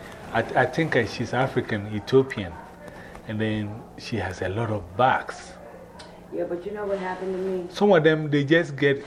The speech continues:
Speaker 1: kicked out
Speaker 2: You
Speaker 1: of
Speaker 2: know
Speaker 1: their
Speaker 2: what?
Speaker 1: house.
Speaker 2: I don't know. People, it's, Vegas is not an easy place.
Speaker 1: Yes.
Speaker 2: Vegas is not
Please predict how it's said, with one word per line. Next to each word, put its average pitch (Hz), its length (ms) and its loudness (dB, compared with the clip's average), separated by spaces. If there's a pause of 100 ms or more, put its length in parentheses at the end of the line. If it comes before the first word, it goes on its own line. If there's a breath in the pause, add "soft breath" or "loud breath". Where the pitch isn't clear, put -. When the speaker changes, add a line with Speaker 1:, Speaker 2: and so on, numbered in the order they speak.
Speaker 1:
kicked 160 240 0
out 160 160 6
Speaker 2:
You 160 60 8
Speaker 1:
of 151 60 6
Speaker 2:
know 143 60 2
Speaker 1:
their 147 140 6
Speaker 2:
what? - 80 0
Speaker 1:
house. 196 220 0
Speaker 2:
I 220 100 0
don't 214 260 -2
know. 170 60 -6 (140)
People, 202 500 -6
it's, 196 160 -4 (240)
Vegas 247 300 -4
is 185 120 -6
not 185 200 -6
an 143 120 -12
easy 160 200 -12
place. - 760 -12
Speaker 1:
Yes. 113 400 -4 (200)
Speaker 2:
Vegas 190 280 0
is 156 160 -14
not 147 180 -10